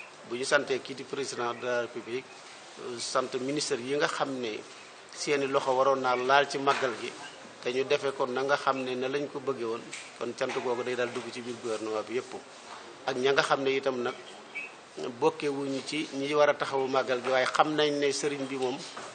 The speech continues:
li muy liggéey, Yàlla rek tax mu di ko liggéey, Sëriñ Tuubaa rek tax mu di ko liggéey ak Borom Daaru Muxti. Kenn ku ci ne jóg ak sa itte, mm, ak say aajo ñëw,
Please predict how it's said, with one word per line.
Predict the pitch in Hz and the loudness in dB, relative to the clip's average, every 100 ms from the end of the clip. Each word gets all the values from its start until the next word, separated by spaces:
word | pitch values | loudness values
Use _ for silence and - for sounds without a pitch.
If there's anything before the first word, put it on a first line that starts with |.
| - - - 127 135 | -16 -16 -8 -6 -2
li | 151 | 2
muy | 160 156 | 2 2
liggéey, | 147 135 135 135 - - | 0 2 2 0 -4 0
Yàlla | 143 139 135 | 4 6 6
rek | 143 - | 2 -2
tax | 135 | -4
mu | 139 | -2
di | 131 | -4
ko | 127 135 | -2 -4
liggéey, | 131 117 120 131 - | -2 -4 -4 -4 -4
Sëriñ | 143 139 | -4 -2
Tuubaa | 139 131 | 2 2
rek | 127 139 | 2 0
tax | 139 135 | -4 -2
mu | 135 | -2
di | 131 | -4
ko | 131 131 | -4 -4
liggéey | 131 131 | -2 -2
ak | 123 | 0
Borom | 127 147 143 | 0 2 6
Daaru | 139 123 | 6 6
Muxti. | 110 107 - - - - - - | 0 -2 -8 -12 -16 -16 -16 -6
Kenn | - 131 117 | 0 0 0
ku | 131 | -2
ci | 143 | 2
ne | 135 131 | 4 4
jóg | 139 123 | 4 4
ak | 131 | 2
sa | - 143 | 0 0
itte, | 160 - 143 160 - - - - - - - - - - | -2 -2 -2 -4 -12 -16 -18 -16 -14 -16 -16 -16 -14 -10
mm, | 117 117 123 127 - | -8 -6 -6 -6 -2
ak | - | 2
say | 147 143 | 4 8
aajo | 147 135 | 8 8
ñëw, | 135 135 | 4 2